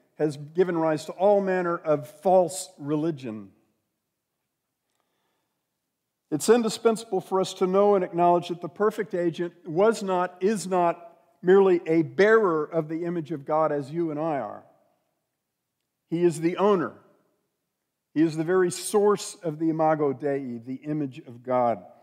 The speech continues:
Hebrews one verse three says, "He is the radiance of God's glory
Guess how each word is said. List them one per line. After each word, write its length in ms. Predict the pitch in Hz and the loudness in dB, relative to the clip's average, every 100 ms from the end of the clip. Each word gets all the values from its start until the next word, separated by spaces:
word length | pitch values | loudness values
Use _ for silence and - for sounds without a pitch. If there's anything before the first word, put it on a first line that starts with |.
| _ _ _ - | _ _ _ -4
Hebrews 400 | 196 185 196 180 | -4 -2 -4 -2
one 260 | 190 202 | 0 2
verse 240 | 190 185 - | 2 -2 -4
three 320 | 180 196 202 | -4 -2 -2
says, 440 | - 202 180 156 - _ _ | -2 0 0 -2 -12 _ _
"He 160 | 196 | -4
is 200 | 196 156 | -2 -2
the 100 | 170 | 0
radiance 680 | 180 196 233 247 226 208 - | 2 6 6 4 0 -2 -4
of 100 | 196 | -6
God's 340 | 180 190 180 156 | 2 4 2 -2
glory 420 | 185 190 190 | -4 0 0